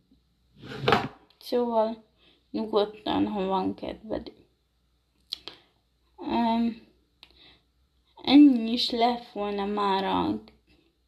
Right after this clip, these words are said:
az epizód, jövő héten érkezik a következő. És remélem,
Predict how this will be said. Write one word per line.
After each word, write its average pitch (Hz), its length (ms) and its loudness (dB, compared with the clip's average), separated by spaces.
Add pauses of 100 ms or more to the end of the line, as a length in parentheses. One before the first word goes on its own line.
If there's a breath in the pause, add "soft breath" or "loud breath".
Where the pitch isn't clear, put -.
(400)
az 220 480 -4 (120)
epizód, 285 760 4
jövő 220 440 0
héten 202 400 -6
érkezik 202 640 -10
a - 180 -16
következő. 240 1120 0 (4000 loud breath)
És - 720 0 (400)
remélem, 220 880 0